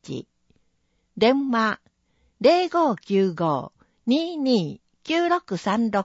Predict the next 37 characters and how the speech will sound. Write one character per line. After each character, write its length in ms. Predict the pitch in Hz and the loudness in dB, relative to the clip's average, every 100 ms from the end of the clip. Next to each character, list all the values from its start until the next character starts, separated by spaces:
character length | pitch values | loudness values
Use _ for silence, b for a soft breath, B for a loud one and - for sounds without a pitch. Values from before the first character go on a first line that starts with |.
| - | -4
フ 260 | 143 147 _ _ _ _ _ _ _ _ | -8 -8 _ _ _ _ _ _ _ _
ァ 140 | 269 294 | 0 0
ッ 40 | - | 0
ク 140 | 233 | -6
ス、 380 | - 170 156 - _ _ _ _ _ - | -4 -2 -2 -4 _ _ _ _ _ 2
零 280 | 240 359 359 | 6 6 2
五 260 | 359 311 | 0 -2
九 380 | 190 - 208 202 | -2 0 2 2
五 400 | 170 170 143 - _ _ - | 0 0 0 -6 _ _ -4
二 320 | 233 320 320 294 | -2 0 -2 0
四 320 | 262 156 - _ - | 0 -2 -10 _ -6
七 300 | 214 269 381 | -2 0 -2
九 360 | - 302 262 165 | -4 -2 -2 0
零 280 | 165 214 214 | 0 0 -2
零。 400 | 190 151 - - _ _ _ _ _ _ _ _ _ | -4 -4 -6 -14 _ _ _ _ _ _ _ _ _
伊 80 | 226 | -2
賀 160 | 294 349 | 0 0
市 160 | - | -2
ホ 240 | 202 254 330 | 0 4 2
ー 20 | |
ム 160 | 339 320 | 2 -4
ペ 280 | 277 254 | -2 0
ー 60 | 175 | -2
ジ、 300 | - 151 - _ _ _ _ _ _ | -6 -8 -10 _ _ _ _ _ _
エ 140 | 285 349 | 4 4
イ 80 | - | 2
チ 240 | - 190 | -4 -4
テ 140 | - | 0
ィ 80 | 320 | 0
ー 40 | 330 | 0
テ 140 | - | -2
ィ 100 | 294 277 | -2 -2
ー 40 | - | -4
ピ 260 | 277 262 | -2 0
ー 40 | 247 | 0
エ 40 | |
ス 280 | - 165 | -2 -10